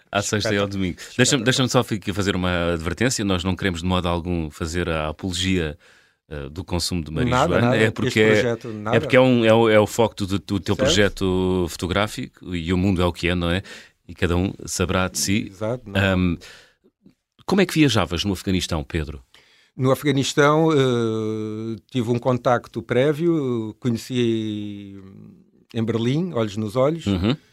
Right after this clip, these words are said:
Speaker 2: Eh, após dois anos de insistência a dizer que queria ir lá, depois quando foi a transição do
Speaker 1: Conheceste um
Speaker 2: governo
Speaker 1: afegão, não é? Que se-
Speaker 2: Um afegão,
Speaker 1: Uhum.
Speaker 2: um afegão. Quando foi a transição do governo talibã,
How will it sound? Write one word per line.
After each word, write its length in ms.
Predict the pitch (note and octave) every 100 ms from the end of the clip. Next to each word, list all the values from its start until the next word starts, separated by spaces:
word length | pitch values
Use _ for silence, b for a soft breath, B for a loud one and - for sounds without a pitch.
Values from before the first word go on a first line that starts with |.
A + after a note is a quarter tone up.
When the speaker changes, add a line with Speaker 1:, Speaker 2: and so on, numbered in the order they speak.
| b _ _
Speaker 2:
Eh, 340 | B2+ A2 A2 A2+
após 480 | - C3 A#2+ G2+ G#2
dois 260 | B2 A2+
anos 260 | B2 A#2 G#2
de 100 | G#2
insistência 760 | A2+ - - A#2+ G#2+ A2+ G#2 G2+
a 20 |
dizer 240 | G2+ G2
que 80 | G#2
queria 200 | G#2+ G2+
ir 80 | F#2+
lá, 260 | G#2 A#2 C#3+ _ _ _
depois 400 | G#2+ _ A#2+ G#2+
quando 240 | - A#2 A2
foi 280 | - A#2 A2
a 60 |
transição 460 | G2 A2 G#2+ G2+ A#2+
do 20 |
Speaker 1:
Conheceste 280 | G#2+ G#2+ G#2+
um 60 | A2
Speaker 2:
governo 140 | A2
Speaker 1:
afegão, 260 | G#2+ G2+ E2+
não 100 | D#2+
é? 120 | E2+
Que 80 | F2+
se- 60 | A#2+
Speaker 2:
Um 40 |
afegão, 380 | A#2+ - A2 F#2
Speaker 1:
Uhum. 240 | F2 E2+ G2
Speaker 2:
um 40 |
afegão. 380 | A2 G#2+ G2+ F#2+
Quando 140 | - G#2
foi 220 | - A2+
a 60 | G#2+
transição 520 | A#2+ A2 A#2 C3 A2+
do 80 | G#2+
governo 280 | G#2 A#2
talibã, 500 | A2 A2+ A#2 A#2+ A2